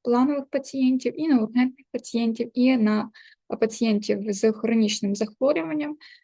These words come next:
е, за виключенням, якщо ми розпочинаємо та завершуємо епізод до двадцяти чотирьох годин. В даному випадку тип епізоду лікування буде завершений до двадцяти чотирьох годин, і план лікування не буде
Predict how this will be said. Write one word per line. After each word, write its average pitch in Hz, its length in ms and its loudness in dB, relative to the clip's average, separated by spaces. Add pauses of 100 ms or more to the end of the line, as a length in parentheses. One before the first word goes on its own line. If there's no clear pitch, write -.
(360)
е, 220 180 0
за 240 180 4
виключенням, 233 840 2
якщо 214 400 -2
ми 208 340 4
розпочинаємо 208 800 -2
та 214 160 -8
завершуємо 202 680 -2
епізод 220 540 -6 (220)
до 247 160 6
двадцяти 214 420 -2
чотирьох 208 400 -4
годин. - 340 -8 (300)
В 262 40 0
даному 262 320 4
випадку 262 580 0 (600)
тип 233 180 2
епізоду 214 840 4
лікування 254 800 -2
буде 220 300 2
завершений 208 680 0 (200)
до 214 100 4
двадцяти 202 320 0
чотирьох 214 460 -4
годин, 370 360 -2
і 226 80 -4
план 226 280 2
лікування 254 500 -2
не 233 280 2 (220)
буде 240 300 0